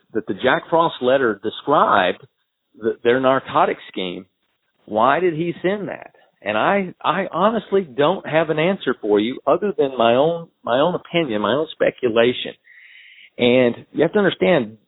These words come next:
that when they staged the burglary of the marshal's office to cover up the theft of the drugs,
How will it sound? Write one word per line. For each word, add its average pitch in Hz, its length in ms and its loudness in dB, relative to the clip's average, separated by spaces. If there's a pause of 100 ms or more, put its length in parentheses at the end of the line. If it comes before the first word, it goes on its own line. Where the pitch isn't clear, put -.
(100)
that 117 160 2 (580)
when 120 280 0
they 170 220 2
staged 170 400 0
the 131 60 4
burglary 151 460 2
of 139 40 4
the 131 60 4
marshal's 127 440 0
office - 420 -2
to - 80 -20
cover 135 360 0
up 143 160 0
the 127 80 -8
theft 127 360 -4
of 117 80 -6
the 131 180 -6
drugs, 87 360 0